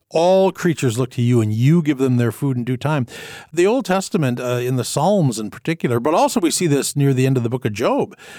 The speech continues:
you know, where God comes to Job and in answer to his question, "Why do bad things happen to good people?" God gives him a tour of the cosmos and says, "You know what I'm doing a lot of the time?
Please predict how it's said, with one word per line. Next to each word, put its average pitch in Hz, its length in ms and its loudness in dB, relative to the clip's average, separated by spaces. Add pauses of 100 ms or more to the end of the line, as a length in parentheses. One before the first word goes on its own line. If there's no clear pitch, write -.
(140)
you 151 80 0
know, 120 140 2
where 120 160 2
God 139 580 -2
comes 151 280 0
to 127 100 -4
Job 131 440 0
and 107 140 0
in 107 100 -2
answer 127 300 0
to 113 140 2
his 107 180 0
question, 131 400 -2
"Why 110 120 -2
do 110 100 -2
bad 113 240 -2
things 110 180 -4
happen 123 220 -2
to 104 80 -4
good 104 180 -4
people?" 151 300 -4
God 131 260 0
gives 135 180 0
him 123 80 2
a 113 60 0
tour 151 220 -2
of 123 80 -4
the 113 60 -6
cosmos 120 540 -4
and 113 120 -4
says, 117 180 -2
"You 165 60 2
know 185 100 4
what 180 120 2
I'm 185 160 0
doing 190 180 2
a 180 60 0
lot 175 120 2
of 185 60 0
the 180 60 -2
time? 196 260 0